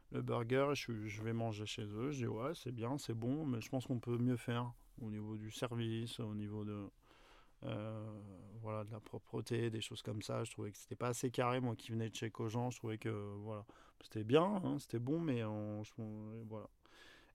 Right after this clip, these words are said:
Et donc, à ce moment-là, j'ouvre, euh,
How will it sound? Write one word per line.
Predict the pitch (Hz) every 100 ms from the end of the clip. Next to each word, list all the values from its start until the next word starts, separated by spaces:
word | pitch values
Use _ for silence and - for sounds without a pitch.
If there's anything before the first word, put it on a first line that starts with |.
| - -
Et | 120
donc, | 120 156 165 - - -
à | 131
ce | 120 131
moment-là, | 123 127 147
j'ouvre, | 123 139 139 123 117 110
euh, | 104 104 104 104